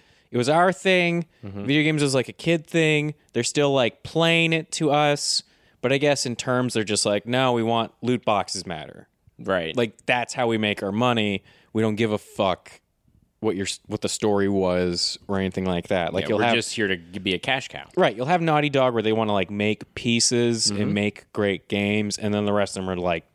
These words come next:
Speaker 1: "We just wanna make money."
Speaker 2: Yes.
Speaker 1: So I don't give a fuck what the story is, what that is, what's going on.
Speaker 2: Yeah.
Speaker 1: It's like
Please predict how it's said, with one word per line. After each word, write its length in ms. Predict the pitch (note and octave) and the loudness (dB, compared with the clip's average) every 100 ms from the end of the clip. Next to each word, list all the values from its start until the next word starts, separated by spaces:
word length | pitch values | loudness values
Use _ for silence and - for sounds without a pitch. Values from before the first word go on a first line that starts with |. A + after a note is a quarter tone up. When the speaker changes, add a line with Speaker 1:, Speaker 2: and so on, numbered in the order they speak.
| - | -16
Speaker 1:
"We 280 | F#2 G#2 G2 | -4 -2 0
just 220 | G2 - _ _ _ _ - | -2 -6 _ _ _ _ -6
wanna 220 | G#2 F2+ | -4 -4
make 160 | E2 F2+ | -6 -10
money." 280 | D#2+ - - | -12 -12 -2
Speaker 2:
Yes. 240 | A#2+ - | -2 -2
Speaker 1:
So 240 | - - G2+ | -6 -2 0
I 40 | |
don't 120 | G2+ | 0
give 120 | F#2 | -2
a 40 | F2 | -4
fuck 280 | - F2+ - | -2 -4 -4
what 100 | F2 | -8
the 80 | - | -6
story 420 | - F#2+ F2+ F2+ | -2 0 0 0
is, 160 | F2 E2+ | -2 -2
what 200 | F2 - | -6 -2
that 200 | E2 E2 | -2 -2
is, 240 | D#2+ D#2+ | -6 -8
what's 200 | E2+ - | -6 -6
going 240 | - D#2+ | -6 -8
on. 260 | D#2+ E2+ E2+ | -6 -4 -2
Speaker 2:
Yeah. 160 | F2 D2+ | -2 -4
Speaker 1:
It's 120 | - | -4
like 180 | E2 | -6